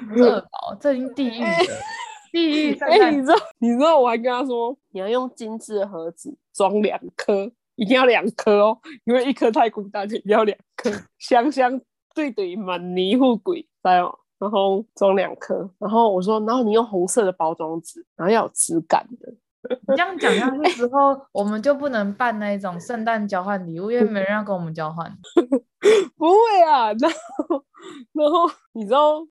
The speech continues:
Speaker 2: 你知道他是，他的礼物是里面，全部里面最雷的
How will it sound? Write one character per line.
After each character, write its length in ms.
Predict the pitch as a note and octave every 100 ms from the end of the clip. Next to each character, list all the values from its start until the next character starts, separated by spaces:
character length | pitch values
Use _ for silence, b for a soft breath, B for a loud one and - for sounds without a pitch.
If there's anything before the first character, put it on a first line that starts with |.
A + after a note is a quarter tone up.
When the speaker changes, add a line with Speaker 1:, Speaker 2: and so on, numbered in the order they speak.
| _
Speaker 2:
你 140 | G#3+ F#3+
知 80 |
道 160 | B3 D4+
他 140 | C#4
是， 260 | C#4+ D4 A#3 _
他 180 | - A#3+
的 60 | A3+
礼 160 | F#3+
物 120 | G3 B3+
是 140 | C4
里 140 | G#3+
面， 160 | G3+ B3
全 180 | - G#3+
部 120 | A3+
里 100 | F#3+
面 180 | A#3 A#3
最 220 | B3+ G#3+
雷 240 | F#3 -
的 100 | -